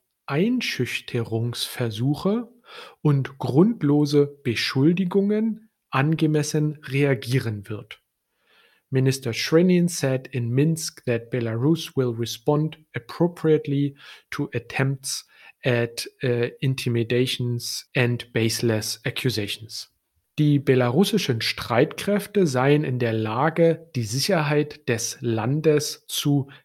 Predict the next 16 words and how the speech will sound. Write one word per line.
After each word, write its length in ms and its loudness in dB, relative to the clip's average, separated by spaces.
gewährleisten. 880 0
So 120 0
here 180 6
we 160 4
have, 360 -2
uh, 240 2
the 120 -2
genitive 460 4
case 260 0
actually 440 0
again, 340 0
right? 300 -2
Die 280 -2
Sicherheit 760 0
des 640 2
Landes. 640 -4